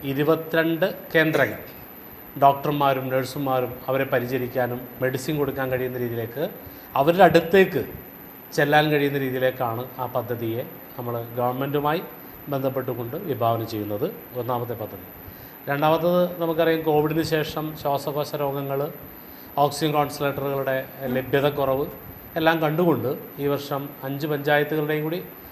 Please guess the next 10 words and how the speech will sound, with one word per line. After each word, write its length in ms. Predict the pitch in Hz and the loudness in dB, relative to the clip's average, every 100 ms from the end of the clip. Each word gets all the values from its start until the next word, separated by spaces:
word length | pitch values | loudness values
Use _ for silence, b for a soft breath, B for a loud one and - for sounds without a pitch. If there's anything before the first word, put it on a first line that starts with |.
| - | -8
സംയോജിപ്പിച്ചുകൊണ്ട് 880 | - 143 143 143 139 139 131 123 120 180 - B B B - | -4 4 4 4 2 -6 -4 -4 -2 -4 -6 B B B -6
ഒരു 120 | 139 139 135 135 | 0 0 0 0
ബൃഹത്തായ 420 | 131 131 147 139 | 0 2 2 2
ഒരു 60 | 135 | 2
പദ്ധതിക്ക് 460 | 131 123 127 117 120 101 - 131 | -2 0 -2 -2 -4 -6 -8 -6
രൂപം 240 | 123 127 | -2 -2
കൊടുക്കണമെന്ന 520 | 123 123 120 117 113 113 113 - 123 | -2 -4 -4 -4 -4 -6 -8 -8 -6
ഊന്നൽ 240 | 117 113 113 - | -4 -6 -8 -10
നൽകിയിട്ടുണ്ട്. 540 | 117 110 110 110 92 92 - B B B B - | -8 -4 -4 -6 -12 -16 -20 B B B B 2
ആരോഗ്യമേഖലയിൽ 1040 | 143 160 170 175 175 170 175 - - 165 170 | 6 8 6 6 6 6 4 0 -4 -2 -2